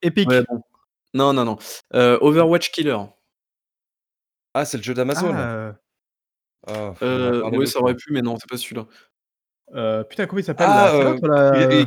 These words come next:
Speaker 3: il y a, il y a les serveurs qui vont être débranchés. Heu, le hero shooter.
Speaker 1: Ah, je vous laisse, parce que ça, c'est des trucs de P C istes, ça, moi, je sais pas.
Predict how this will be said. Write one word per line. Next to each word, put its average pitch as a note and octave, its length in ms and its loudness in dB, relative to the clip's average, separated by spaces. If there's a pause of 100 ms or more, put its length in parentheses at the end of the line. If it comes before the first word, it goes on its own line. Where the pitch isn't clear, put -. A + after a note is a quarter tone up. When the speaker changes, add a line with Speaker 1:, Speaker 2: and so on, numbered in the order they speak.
(120)
Speaker 3:
il D3+ 60 0
y - 20 2
a, C#3+ 80 -2
il C3+ 100 -12
y - 40 -2
a D3 40 0
les C#3 80 0
serveurs E3 340 0
qui E3+ 100 -8
vont D3+ 100 -4
être C#3+ 80 -8
débranchés. D3 600 -8 (460)
Heu, A2 180 -12
le A2+ 120 -10
hero B2+ 200 -10
shooter. C#3 640 -10 (2000)
Speaker 1:
Ah, B2+ 180 0
je A#2 60 -6
vous B2+ 80 -2
laisse, C#3 180 2
parce - 140 -14
que C3 60 -4
ça, A#2+ 60 -6
c'est B2 60 -4
des A#2+ 60 -4
trucs A#2+ 120 -8
de A#2 100 -4
P A#2 140 -2
C B2+ 180 -6
istes, D3+ 200 -8
ça, - 140 -8
moi, G#2+ 180 -6
je G#2+ 80 -14
sais G#2+ 120 -10
pas. A2 120 -12